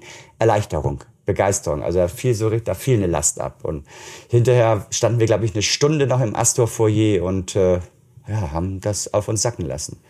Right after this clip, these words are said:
Und ich, ich bin ganz gespannt, dass in, im, in Cinemax waren ja schon auch noch, wir haben einen Newsletter geschickt, dreißig Minuten später waren die guten Tickets weg, da gab's nur noch dritte Reihe in diesem Riesenkino. Und das sind natürlich dann schon eher so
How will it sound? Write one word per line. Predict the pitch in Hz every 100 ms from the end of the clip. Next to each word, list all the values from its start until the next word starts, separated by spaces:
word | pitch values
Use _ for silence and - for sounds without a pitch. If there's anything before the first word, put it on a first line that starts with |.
| - - - - _
Und | - 87
ich, | 92 - -
ich | 107 -
bin | 151 151
ganz | 175 262
gespannt, | 196 147 180 165
dass | 120 113
in, | 151 151
im, | 143 131
in | 143
Cinemax | - 190 180 175 -
waren | 135 185 175
ja | 131
schon | 117 120 123
auch | 117 107
noch, | 113 104
wir | 113 123
haben | 127
einen | 117 127
Newsletter | 151 175 160
geschickt, | 151 139 151 147
dreißig | 127 127 131
Minuten | 127
später | 117 135 131 120
waren | 120 113
die |
guten | 104 135 131
Tickets | 131 117 104
weg, | 117 120
da | 113
gab's | 107 110
nur | 113
noch | 107 98
dritte | - 113 107
Reihe | 95 117 143 147
in | 117
diesem | 104 113 113
Riesenkino. | 123 123 127 139 135 151 - - - - - -
Und | - 123
das | 120
sind | 156 180
natürlich | 143 - 135 123
dann | 117 135
schon | - 135 127
eher | 117 127 127
so | 123 120 117